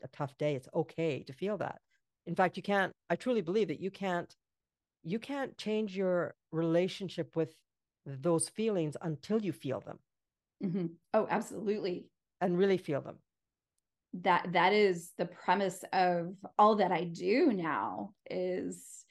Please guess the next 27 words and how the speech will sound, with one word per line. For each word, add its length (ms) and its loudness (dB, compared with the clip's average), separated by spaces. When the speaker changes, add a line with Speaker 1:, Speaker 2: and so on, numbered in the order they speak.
Speaker 2:
uncovering 720 0
the 80 -2
feelings 520 -6
that 140 -4
you're 140 -4
really 400 -4
feeling 500 -6
and, 560 -6
and, 240 -8
and 180 -4
expressing 640 -8
and 300 -6
get, 180 -10
digging 300 -6
into 300 -6
them. 380 -8
When 280 -4
my 140 0
mom 300 -2
passed 340 -8
away, 680 -4
my 200 -2
father 600 0
was, 800 -4
he 140 -2
had, 320 -2
um, 500 -6